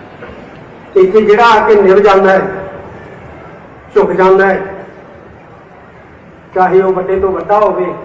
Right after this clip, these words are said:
ਤੇ ਚਾਹੇ ਛੋਟੇ ਤੋਂ ਛੋਟਾ। ਧੰਨ ਗੁਰੂ ਹਰਗੋਬਿੰਦ ਸਾਹਿਬ ਸੱਚੇ ਪਾਤਸ਼ਾਹ ਆਪਣੀ ਰਹਿਮਤ ਨਾਲ ਨਵਾਜ਼ਦੇ ਆ।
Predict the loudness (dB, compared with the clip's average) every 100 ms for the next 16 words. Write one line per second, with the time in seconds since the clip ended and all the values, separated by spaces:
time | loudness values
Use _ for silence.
0 | -18 -20 -20 -20 -20 -20 -20 -20 -20 -20
1 | -20 -20 -20 -20 -20 -20 -14 -6 -4 -2
2 | -2 -4 -4 -6 -6 -8 -6 -6 -6 -10
3 | -18 -20 -20 -20 -20 -20 -20 -20 -20 -20
4 | -20 -20 -20 -18 -6 0 2 2 2 2
5 | 0 2 2 2 2 0 0 -2 -4 -2
6 | 0 0 0 0 2 0 -4 -10 -12 -18
7 | -20 -20 -20 -20 -20 -20 -20 -20 -20 -20
8 | -8 -2 2 4 4 2 2 2 2 0
9 | 0 -2 -2 -4 -4